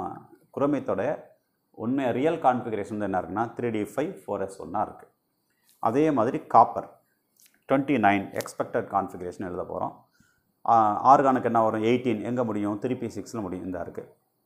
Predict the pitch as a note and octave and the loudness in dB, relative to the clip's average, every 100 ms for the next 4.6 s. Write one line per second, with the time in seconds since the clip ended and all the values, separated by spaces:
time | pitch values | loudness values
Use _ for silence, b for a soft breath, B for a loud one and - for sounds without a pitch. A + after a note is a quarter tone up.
0 | _ A2 A2+ A#2+ B2+ A#2 G2+ F#2+ F#2+ F#2+ | _ -2 0 2 4 2 2 -6 -6 -6
1 | F#2+ G2 - G2+ G2 - F2 E2 F2+ F2+ | -6 -6 -4 -4 -4 -6 -8 -6 -8 -8
2 | - - - _ _ _ _ _ _ _ | -10 -20 -20 _ _ _ _ _ _ _
3 | - A2+ A#2+ - A2 F#2+ F#2 F2+ B2+ - | -2 0 0 0 0 0 -4 -4 -6 -6
4 | F#2+ F#2+ F2+ F#2 - F2 | -6 -4 -4 -6 -12 -14